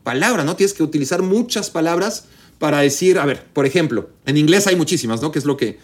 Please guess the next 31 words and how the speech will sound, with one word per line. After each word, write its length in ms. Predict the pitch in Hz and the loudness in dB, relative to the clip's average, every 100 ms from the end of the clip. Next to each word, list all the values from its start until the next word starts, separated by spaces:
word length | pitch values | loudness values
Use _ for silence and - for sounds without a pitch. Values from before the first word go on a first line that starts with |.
| - _ _ | -20 _ _
eh, 160 | - 123 | -8 -2
y 60 | 139 | -2
en 80 | |
español 320 | 131 135 151 165 | -2 0 0 2
también, 360 | 165 151 120 | 0 0 -2
pero 180 | - 123 | -2 -2
aquí, 260 | 123 - 101 | -4 -6 -10
eh, 280 | 131 127 127 | -6 -4 -2
en 100 | 135 | 2
mi 100 | 147 | 4
día 180 | 196 | 4
a 40 | 190 | 4
día, 240 | 196 202 | 4 2
¿no? 160 | 170 185 | 2 2
Yo 360 | 165 165 170 - - _ | 2 2 0 -6 -20 _
teniendo 360 | 127 139 156 151 | -2 0 2 0
el 60 | |
español 460 | 127 135 143 160 151 | 0 -2 0 2 0
como, 360 | 123 110 98 76 - _ _ - | -2 -4 -8 -14 -20 _ _ -8
como 200 | 123 127 | -2 0
lengua 640 | 139 147 151 139 127 123 | 0 0 0 0 -2 -2
materna 680 | 131 143 - 180 160 175 170 | -4 -2 0 2 2 0 -6
y, 380 | 113 117 104 98 | -8 -6 -6 -10
y 60 | 101 | -12
con 240 | - 117 | -6 -2
esa 400 | 135 - 147 135 | -2 0 -2 -2
tendencia 760 | 131 131 151 147 147 127 113 - _ _ _ | -2 0 0 0 0 -2 -4 -12 _ _ _
todavía 640 | 135 139 151 156 123 107 92 | -2 2 4 4 2 -4 -8
a, 100 | - _ _ - | -14 _ _ -6
a 180 | 139 | -4
traducir 800 | - 143 151 147 - 208 180 107 | 0 2 4 2 2 2 2 0